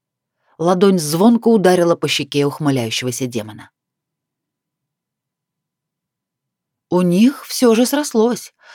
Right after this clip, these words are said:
пусть и не сразу, судя по следующему воспоминанию. Лилит заметно укоротила волосы, а Шакс, лежащий обнаженным в ее кровати, явно после бурных событий, наоборот, отпустил косу и весьма сексуальную бородку.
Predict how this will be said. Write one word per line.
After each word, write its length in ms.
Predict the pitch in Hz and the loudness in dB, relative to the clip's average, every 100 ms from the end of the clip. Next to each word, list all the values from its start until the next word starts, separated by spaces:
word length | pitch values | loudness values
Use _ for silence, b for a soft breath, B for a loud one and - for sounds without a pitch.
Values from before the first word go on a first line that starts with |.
| b | b
пусть 220 | - 285 302 | -2 -2 0
и 60 | |
не 120 | 320 | -2
сразу, 520 | 320 254 208 120 127 _ _ | -2 -2 -2 -4 -10 _ _
судя 280 | - 190 151 | -6 -2 -2
по 100 | 190 | -4
следующему 580 | - 170 139 135 147 147 | -2 -2 0 -4 -6 -6
воспоминанию. 800 | 170 - 180 175 123 117 120 - _ _ _ _ _ _ _ - | -6 -6 -6 -6 -6 -10 -16 -20 _ _ _ _ _ _ _ -4
Лилит 360 | 226 339 180 | 2 4 2
заметно 480 | 123 147 143 135 139 | 0 0 0 0 -2
укоротила 480 | 139 143 139 151 139 | -2 -4 -4 -4 -4
волосы, 540 | 135 214 269 - 285 285 B B _ | -2 -2 -4 -6 -8 -8 B B _
а 220 | 156 156 | -6 -4
Шакс, 460 | - 311 285 - - | 0 0 0 -6 -12
лежащий 500 | 160 185 196 170 - | -4 -2 -2 -4 -2
обнаженным 600 | 160 175 196 196 160 143 143 | -4 -2 -4 -2 -2 -2 -4
в 40 | |
ее 280 | 165 170 156 | -4 -2 -2
кровати, 560 | - 180 269 262 143 B B B | -2 -2 -2 -2 -6 B B B
явно 360 | 175 156 139 | -4 -2 -4
после 280 | 139 147 165 | -4 -4 -4
бурных 360 | 156 139 131 131 | -4 -2 -4 -4
событий, 480 | 185 190 302 269 247 | -4 -2 -2 0 2
наоборот, 640 | 240 247 294 208 185 - b b b | 2 2 0 -2 -4 -6 b b b
отпустил 580 | 156 156 165 - 151 147 | -8 -4 -4 0 -2 0
косу 380 | - 233 - 294 | 0 0 0 -4
и 160 | 220 | -2
весьма 360 | 175 151 143 143 | -4 -4 -6 -6
сексуальную 600 | 143 - 240 175 147 160 | -8 -4 -2 0 -2 -4
бородку. 560 | 196 254 135 - - | -4 -4 -8 -16 -20